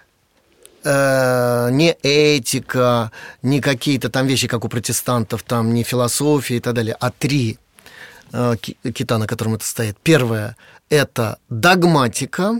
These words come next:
это канон, догмы, которые не подлежат никакому обсуждению, а принимаются как факт, как ребенок принимает факт существования всего вокруг него.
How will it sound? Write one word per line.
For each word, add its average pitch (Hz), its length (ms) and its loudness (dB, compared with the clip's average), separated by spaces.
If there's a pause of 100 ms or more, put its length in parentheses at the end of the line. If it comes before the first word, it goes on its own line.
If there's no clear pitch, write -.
(880)
это 143 260 0
канон, 151 640 4
догмы, 127 360 0
которые 156 420 4
не 196 260 6
подлежат 170 840 2
никакому 139 600 2
обсуждению, 113 1000 -2
а 127 100 0
принимаются 156 760 2
как - 280 0
факт, - 720 0 (400)
как 135 200 -2
ребенок 151 360 4
принимает 131 380 0
факт - 240 -2
существования 127 600 0
всего 120 360 0
вокруг 113 400 -4
него. 107 340 -4